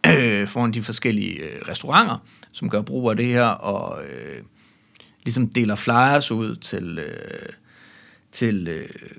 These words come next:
kunderne, og, øh, faktisk også, øh, prøver ligesom at, øh, at snakke med restaurantejerne.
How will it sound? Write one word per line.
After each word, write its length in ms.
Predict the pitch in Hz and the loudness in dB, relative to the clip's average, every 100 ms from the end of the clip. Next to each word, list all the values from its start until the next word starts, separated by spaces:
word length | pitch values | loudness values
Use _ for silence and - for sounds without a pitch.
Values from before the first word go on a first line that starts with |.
| - _ | -20 _
kunderne, 680 | - 143 160 170 147 127 | 4 6 8 6 4 -2
og, 520 | 73 90 80 73 71 - - | -4 -6 -6 -8 -10 -14 -16
øh, 80 | - - - | -18 -18 0
faktisk 320 | - 143 170 | 4 6 6
også, 360 | 151 151 - - | 4 2 -6 -2
øh, 440 | 123 104 82 76 - 107 - - _ _ _ _ - | 0 0 -2 -6 -10 -16 -20 -20 _ _ _ _ -4
prøver 280 | 131 131 131 | 4 6 6
ligesom 320 | 123 131 131 | 2 -2 -4
at, 260 | 107 92 80 80 | -4 -4 -6 -10
øh, 80 | - - - | -14 -14 -10
at 60 | |
snakke 360 | - 123 127 127 | -2 -2 0 -2
med 120 | - - - - - - - | -4 -6 -12 -16 -18 -20 -6
restaurantejerne. 680 | 120 143 170 254 156 82 - | -4 2 4 4 2 0 -8